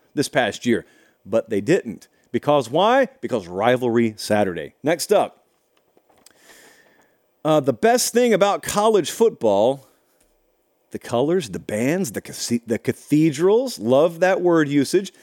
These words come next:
the cathedrals they play in, the crowds the N F L only wish they could get. I would have others, but the sport has changed dramatically. I am, I don't know if I'd be in the minority here.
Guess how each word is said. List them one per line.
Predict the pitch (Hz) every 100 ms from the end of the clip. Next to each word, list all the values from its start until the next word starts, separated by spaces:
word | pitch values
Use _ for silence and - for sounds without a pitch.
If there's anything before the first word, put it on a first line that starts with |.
| -
the | 143
cathedrals | 143 135 147 175 185 185 156
they | 170
play | 175 170 180
in, | 170 - _ _ 127
the | 135
crowds | - 165 175 190 127
the | 139 156
N | 170
F | 160
L | 165 123
only | 156 147
wish | 110 156 175 -
they | 165
could | - 113
get. | 104 185 180 - _ _ _
I | 120
would | 120
have | 127 143
others, | 147 160 139
but | 113
the | 107
sport | - 143 131
has | 113 -
changed | 131 135 135 98
dramatically. | 107 113 123 104 - 90 78 - _ - - _ _ _ _ _ _ _ _ _ _
I | 117 143 170
am, | 185 156 135 120 117 _ _ _ _ _ _ -
I | 131
don't | 254 302
know | 302
if | 262
I'd | 240
be | 208
in | 220
the | 214
minority | 202 214 220 220 220
here. | 196 220